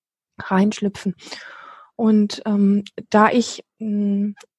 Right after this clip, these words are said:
wie gesagt, diese Schwierigkeiten hatte, rauszugehen, war ich immer froh, wenn ich, ähm, nach dem Kindergarten, nach der Schule oder wann auch immer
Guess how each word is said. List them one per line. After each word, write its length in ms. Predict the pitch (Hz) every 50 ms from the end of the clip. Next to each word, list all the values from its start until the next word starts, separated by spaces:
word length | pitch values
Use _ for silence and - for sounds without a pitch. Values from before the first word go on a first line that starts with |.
| _ - - _ _ _ _ _ _ _ _ _ _ _ _ _ _ _ _ _
wie 140 | - - 220
gesagt, 320 | 233 220 233 247 233 -
diese 200 | 240 214 220 220
Schwierigkeiten 920 | - - - - 233 262 311 349 320 - - - 277 254 247 - 254 233 226
hatte, 300 | 233 226 - 233 220 -
rauszugehen, 600 | 220 226 240 277 - - - 262 - 247 233 220
war 160 | 226 220 -
ich 120 | 254 254 285
immer 220 | 294 285 254 233
froh, 500 | - - - - - 233 247 269 311 320 - - - - _ -
wenn 120 | 240 233
ich, 260 | 233 233 226 - -
ähm, 160 | - 226 220
nach 140 | 220 220 220
dem 120 | 214 240 226
Kindergarten, 480 | - 269 262 269 254 240 240 233 233
nach 140 | 240 226 -
der 60 | 233
Schule 300 | - - - 262 262 247
oder 140 | 226 226 220
wann 120 | 220 226
auch 80 | 233 -
immer 240 | - 226 226 233